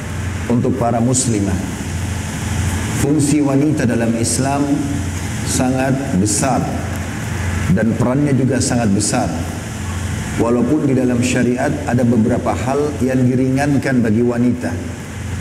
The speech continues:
seperti kasus tentang masalah adanya haid dan nifas yang membuat akhirnya mereka libur untuk sholat.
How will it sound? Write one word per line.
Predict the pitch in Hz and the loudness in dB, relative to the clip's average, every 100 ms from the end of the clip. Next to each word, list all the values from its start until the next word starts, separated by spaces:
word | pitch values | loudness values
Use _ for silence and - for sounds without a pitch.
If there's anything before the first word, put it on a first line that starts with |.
| - - - - - | -6 -6 -6 -4 -2
seperti | - 120 117 131 | 0 2 2 0
kasus | 117 110 - 135 | 0 0 0 0
tentang | - 123 127 120 | 2 0 2 2
masalah | 113 - 117 123 135 131 - - - - 107 | 2 0 0 0 0 -2 -4 -6 -6 -4 0
adanya | 120 135 127 | 2 2 0
haid | 90 135 143 107 | 0 0 2 2
dan | 113 107 | 4 2
nifas | 117 - 113 95 - - - - - - - - | 2 0 -2 -2 -4 -6 -6 -6 -6 -6 -6 -2
yang | 110 | 0
membuat | 113 113 131 143 139 | 2 2 2 0 0
akhirnya | 120 120 110 123 139 151 - - - - - - - 110 | 0 0 2 0 0 0 -2 -4 -6 -8 -8 -8 -4 0
mereka | 123 120 143 | 0 0 0
libur | 139 135 143 139 | 2 2 2 4
untuk | 123 127 | 2 2
sholat. | - 127 131 120 | 0 0 0 0